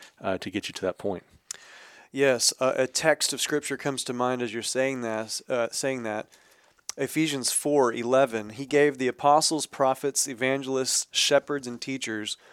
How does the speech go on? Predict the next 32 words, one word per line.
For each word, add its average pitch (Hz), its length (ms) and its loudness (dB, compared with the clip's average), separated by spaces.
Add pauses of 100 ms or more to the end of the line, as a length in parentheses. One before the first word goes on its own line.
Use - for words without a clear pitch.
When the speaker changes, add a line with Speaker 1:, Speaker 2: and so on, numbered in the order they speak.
(380)
Speaker 2:
uh, 117 220 2
this - 180 -2
is 120 160 -2
Ephesians 123 460 -4
four 131 280 0
twelve, 120 500 0
to 127 200 -6
equip - 680 0
the 151 60 -4
saints 135 540 2
for - 140 -8
the 113 80 -4
work 120 340 -4
of 117 120 -8
ministry, 117 480 -4
for 113 180 -10
building 139 420 0
up 135 120 -4
the 135 80 -8
body 127 300 2
of 127 120 -8
Christ, 107 420 -4
until 117 220 -8
we 117 80 -6
all 139 500 6
attain 123 640 -4 (440)
to - 100 -10
the 120 120 -8
unity 139 440 -4
of 131 100 -6
the 131 80 -2
faith, 110 480 -2